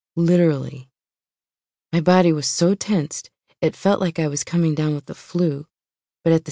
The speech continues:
same time, I was craving a cigarette, and I didn't even smoke regularly. Anything that would have calmed my raggedy nerves, I would have taken at that moment.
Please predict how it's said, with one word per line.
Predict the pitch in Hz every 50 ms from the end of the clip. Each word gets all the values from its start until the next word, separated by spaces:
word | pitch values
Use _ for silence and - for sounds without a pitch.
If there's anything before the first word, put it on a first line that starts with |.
| - - -
same | 185 180 170
time, | 160 - 180 208 214 185 147 139 143 151 - _ _ _ _ _ _
I | 160 156
was | 156 156 -
craving | - - 202 202 185 180 160
a | 147
cigarette, | 139 - - - 214 190 160 131 127 127 123 - _ _ _ _ _ _ _
and | - 151
I | 160 185
didn't | 190 196 160 151
even | 147 143 139 147 143
smoke | - - - 196 214 254 254 -
regularly. | 156 147 135 131 139 139 135 135 135 135 139 139 139 - _ _ _ _ _ _ _ _ _ _ _ _ _ _ _ _ _ _ _ _ _ _ -
Anything | 180 196 214 214 - - 233 226 226 233 254
that | - - -
would | - 143 143
have | 147 131 -
calmed | - - - 170 175 180 185 185
my | 180 156 139
raggedy | 135 131 151 156 165 175 170 175 175
nerves, | 165 165 160 156 156 160 160 - - _ _ _ _ _ _ _
I | 151 156
would | 156 151
have | 139 139 -
taken | - - 170 165 - - 131 131 127 -
at | 135 131 -
that | 147 143 151 - _
moment. | 151 147 143 139 139 147 196 - -